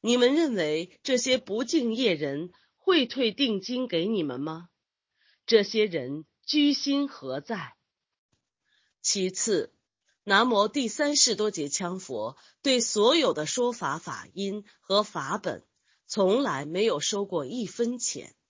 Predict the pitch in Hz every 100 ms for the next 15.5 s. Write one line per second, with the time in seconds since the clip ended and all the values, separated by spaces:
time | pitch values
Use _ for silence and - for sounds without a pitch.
0 | _ _ _ _ _ 330 269 254 - 185
1 | 208 277 - 156 127 110 92 _ 277 285
2 | 294 - 190 147 107 135 - 226 175 -
3 | - 117 80 - _ _ _ _ _ _
4 | 208 285 269 208 202 160 202 226 165 131
5 | - 240 247 165 147 202 156 - - _
6 | _ _ - 226 196 185 151 170 196 202
7 | 208 - 156 110 160 233 160 135 92 113
8 | 147 101 _ _ _ _ _ _ _ -
9 | 180 220 233 156 95 - _ _ 214 226
10 | 214 214 285 226 143 - 285 185 - 139
11 | 127 170 - 294 220 156 127 240 - 131
12 | 110 - 190 202 202 _ _ 190 147 214
13 | 202 120 - _ _ _ _ 220 185 180
14 | - 311 311 330 269 247 226 180 180 170
15 | 196 233 135 95 165